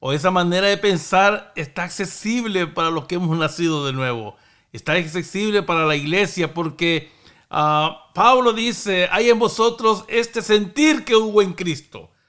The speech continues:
O sea que el Espíritu Santo, el poder de la palabra, la misma vida que Dios te ha dado, te, te, te coloca, te posesiona para poder pensar como Cristo,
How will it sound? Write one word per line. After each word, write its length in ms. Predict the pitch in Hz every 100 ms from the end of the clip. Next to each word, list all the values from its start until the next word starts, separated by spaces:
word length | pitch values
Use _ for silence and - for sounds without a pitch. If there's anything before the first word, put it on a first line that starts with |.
| _ -
O 80 |
sea 220 | 143 190 190
que 440 | 202 185 - _ -
el 100 | 190
Espíritu 480 | - 254 277 285
Santo, 560 | 185 214 220 185 - 170
el 120 | 165
poder 360 | - 208 240 247
de 100 | 247
la 140 | 226
palabra, 720 | 190 196 202 180 160 147 - -
la 240 | 160 202
misma 440 | 196 247 277 233 208
vida 360 | 226 208 180
que 100 | 175
Dios 260 | 175 208 202
te 100 | 202
ha 40 |
dado, 420 | 190 185 190 185 - - _
te, 200 | 196 190 185 - - _
te, 200 | 190 160 _ _ _ _ -
te 160 | 202
coloca, 520 | 196 208 269 285 247 196
te 100 | 190
posesiona 680 | 196 175 - 254 254 190
para 160 | 185 180
poder 240 | 190 214
pensar 460 | 220 196 156 233 226
como 240 | 226 196
Cristo, 560 | 208 233 208 - 202